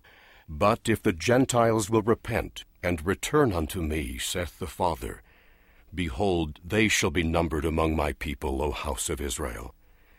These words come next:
And I will not suffer my people who are of the house of Israel to go through among them and tread them down, saith the Father. But if they will not turn unto me and hearken unto my voice,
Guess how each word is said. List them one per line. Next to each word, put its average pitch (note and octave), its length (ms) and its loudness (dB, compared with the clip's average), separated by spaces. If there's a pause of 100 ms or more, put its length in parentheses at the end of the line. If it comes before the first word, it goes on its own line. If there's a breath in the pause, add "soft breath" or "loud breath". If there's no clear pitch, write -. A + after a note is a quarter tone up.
(340 soft breath)
And A2 200 6
I A#2 100 8
will A#2+ 160 4
not A#2+ 240 4
suffer B2+ 320 2
my G2+ 220 4
people G#2 360 0
who G#2 140 4
are G#2 100 6
of F2+ 120 2
the G2 80 4
house G2 280 -2
of F#2 120 -2
Israel F#2+ 420 0
to G#2+ 140 -2
go G#2+ 180 4
through A2+ 380 2
among G#2+ 320 4
them D2 180 0
and D#2+ 160 0
tread A2 240 0
them G2 220 2
down, F#2+ 360 2
saith - 280 -6
the - 80 -8
Father. C#2+ 420 -2 (960 loud breath)
But A2 180 4
if D3+ 140 4
they D#3 100 8
will C3+ 160 6
not C#3+ 320 6
turn B2+ 180 4
unto G#2+ 280 2
me D2 380 -2
and D2+ 140 0
hearken A#2+ 400 2
unto A2 220 2
my F#2 200 0
voice, D2+ 440 -2